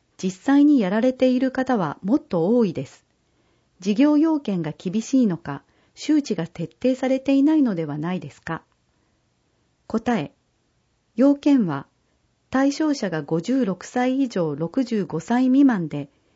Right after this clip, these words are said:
一年以内に市外から転入され、市内で営農を新たに開始する方です。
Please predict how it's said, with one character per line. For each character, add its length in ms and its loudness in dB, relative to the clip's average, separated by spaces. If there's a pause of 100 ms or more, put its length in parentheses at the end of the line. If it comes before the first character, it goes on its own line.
(200)
一 240 -2
年 280 6
以 60 6
内 260 2
に 160 -6
市 180 -4
外 180 -2
か 140 -8
ら 80 -6
転 280 -2
入 260 2
さ 160 -6
れ、 200 -6 (520)
市 220 2
内 220 4
で 220 -2
営 220 4
農 340 2
を 140 -4
新 180 0
た 100 -6
に 140 -2
開 220 -4
始 160 -6
す 120 -2
る 80 -2
方 280 -4
で 100 -6
す。 220 -20